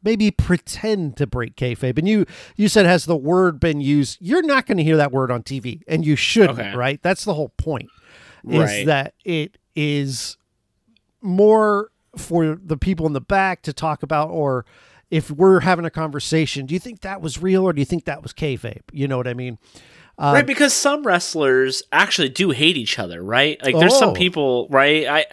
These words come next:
Speaker 2: I, I, kn-, I remember hearing rumor of, like, "Hey, this guy's gonna fight this guy," and they actually don't like each other.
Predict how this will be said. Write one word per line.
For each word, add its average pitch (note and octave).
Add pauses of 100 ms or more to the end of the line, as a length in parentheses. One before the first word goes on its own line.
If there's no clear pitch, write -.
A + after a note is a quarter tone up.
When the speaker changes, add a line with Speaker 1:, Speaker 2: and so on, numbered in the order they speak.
(420)
Speaker 2:
I, G#3 (360)
I, E3+
kn-, G3
I F3+
remember F3+
hearing D3+
rumor C3
of, A2
like, G#2+
"Hey, G3
this E3
guy's D#3+
gonna D3
fight C3
this D#3
guy," A2+
and A#2
they F3
actually A3+
don't B2+
like D3
each B2
other. G#2+